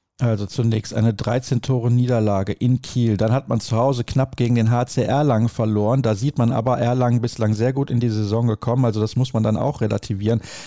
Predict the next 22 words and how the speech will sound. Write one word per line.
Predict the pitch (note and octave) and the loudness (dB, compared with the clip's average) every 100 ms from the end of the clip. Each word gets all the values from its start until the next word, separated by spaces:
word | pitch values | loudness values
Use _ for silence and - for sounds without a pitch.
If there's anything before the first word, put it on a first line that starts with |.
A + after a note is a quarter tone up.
| - | -4
Dann | C3 C3 | 0 2
mit | C3+ | 2
zehn | - C#3+ C#3 | 0 0 2
Toren | D3 C#3 | 2 2
bei | C3+ | 2
den | B2+ B2 | 2 0
Füchsen | - E3 D3 | -2 -2 -2
verloren. | - C#3 C#3 | 0 0 0
Und | C3+ B2 - | 0 -2 -2
dann | C3 D#3 F#3+ - - - | 0 2 2 0 -14 -8
hat | D3+ - | -6 0
man | C#3+ | 2
mit | C#3 C3 | 2 2
dreißig | - C#3 C#3+ F#3+ - F3+ | -2 0 0 0 -2 -4
zu | - D#3+ | -2 -2
dreiundvierzig | B2+ C3 D3 E3 D3 - E3 - - C3+ - - - - | 0 0 2 2 0 0 0 0 -2 -2 -2 -16 -20 -2
eine | B2 | 0
richtige | C3+ D#3+ D#3+ C3+ | 2 0 0 -2
Packung | B2+ F3 - D#3 - | 0 -2 0 0 2
kassiert. | A#2+ - A#2+ - | 0 0 -2 -2
Zu | - D3 | 0 2
Hause | B2+ G#3 G#3 A#2+ | 4 2 2 -2